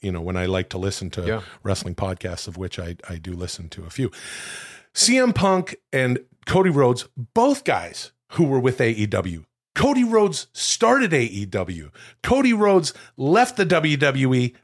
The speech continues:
Speaker 1: because he didn't want to be Stardust anymore. We are talking about the American Nightmare, the American Dream, Dusty Rhodes' son, brother, half brother of Gold Dust, Dustin Runnels, Dusty, uh, Dustin. Uh,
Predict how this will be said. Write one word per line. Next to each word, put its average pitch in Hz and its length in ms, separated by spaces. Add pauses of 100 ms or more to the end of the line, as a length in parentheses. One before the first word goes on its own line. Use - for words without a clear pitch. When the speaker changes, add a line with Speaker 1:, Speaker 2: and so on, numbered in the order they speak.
Speaker 1:
because 135 240
he 151 80
didn't 202 320
want 170 140
to 160 60
be 135 320 (100)
Stardust 143 800
anymore. 92 380
We 135 160
are 151 80
talking 131 340
about 117 340 (300)
the 107 120
American 139 520
Nightmare, 92 460 (440)
the 101 280
American 127 720
Dream, 147 480
Dusty 131 440
Rhodes' 120 460
son, 95 520 (500)
brother, 127 500
half 127 320
brother 92 400 (240)
of 110 200
Gold 123 300
Dust, 82 360 (200)
Dustin 104 440
Runnels, 92 500 (100)
Dusty, 95 400 (120)
uh, 85 180
Dustin. 82 440 (520)
Uh, 107 360